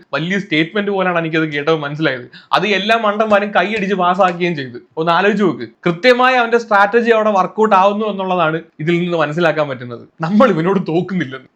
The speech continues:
ഒന്ന് ആലോചിച്ച് നോക്കിയേ, ഇപ്പൊ അവിടെ നടന്നുകൊണ്ടിരിക്കുന്നത് അനീഷ് വേഴ്സസ് ഈ ബാക്കിയുള്ള ആളുകളാണ്. എന്തായാലും അനീഷിന് ഭയങ്കര സപ്പോർട്ടായിട്ടാണ് Bigg Boss ഇരിക്കുന്നത്. Bigg Boss അനീഷിന്റെ പക്ഷത്താണ്,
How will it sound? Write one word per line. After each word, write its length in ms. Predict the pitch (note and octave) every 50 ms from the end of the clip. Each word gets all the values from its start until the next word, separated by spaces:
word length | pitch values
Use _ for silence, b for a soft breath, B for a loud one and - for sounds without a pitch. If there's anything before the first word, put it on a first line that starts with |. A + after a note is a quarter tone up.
| _ _ _ -
ഒന്ന് 120 | G#3+ G#3
ആലോചിച്ച് 400 | G3+ G#3 G#3+ G#3+ A#3 B3+ G3+ A#3
നോക്കിയേ, 300 | G3+ D3+ C#3 C3 C3+ B2+ - B B B E3 -
ഇപ്പൊ 220 | F#3 G#3 G#3+ C4+
അവിടെ 160 | C#4 C4+ C4+
നടന്നുകൊണ്ടിരിക്കുന്നത് 960 | C4+ B3+ A#3+ A3+ A#3+ B3 C#4 D4+ D4+ B3 C#4 B3+ A#3+ B3 B3 B3 C4 D4+ D#4+ - _ _ -
അനീഷ് 360 | - A#3 C4 D#4 E4 E4 F4
വേഴ്സസ് 460 | D4+ C#4 C#4 C4 C4+ C#4 D#4 F#4+ - - _ _
ഈ 40 | A3+
ബാക്കിയുള്ള 500 | A#3+ A3 A#3+ B3+ C4 B3+ - D#4 D4+ D4
ആളുകളാണ്. 520 | C#4+ C#4 C#4+ C#4+ C#4+ C#4+ C#4 C4 A#3 F#3 - b b b D3
എന്തായാലും 320 | F3+ A3+ A#3+ D4 D4 C4+
അനീഷിന് 420 | A#3+ A#3 B3+ D#4 E4 D#4+ F4 D#4+ D4+ -
ഭയങ്കര 320 | A#3 G#3+ A3+ C4 C4+ C4
സപ്പോർട്ടായിട്ടാണ് 760 | B3+ A#3 G3+ - - B3 B3 A#3 A#3 G#3+ G#3 G3+ F#3+ F3 F3+
Bigg 200 | F3 D#3 D#3+ D3
Boss 200 | E3 G3+ A3+ F#3
ഇരിക്കുന്നത്. 420 | G3 F3 C3 C3 B2+ A#2+ A2 A2 - _ _ -
Bigg 280 | E3 A#3 G3+ G#3+ B3+ E4+
Boss 140 | F4 D#4+ C#4+
അനീഷിന്റെ 380 | A#3 G#3+ A#3 A#3 G#3+ B3 A3
പക്ഷത്താണ്, 460 | F#3+ E3+ - D#3+ D#3 C#3 C3+ A#2+ A2+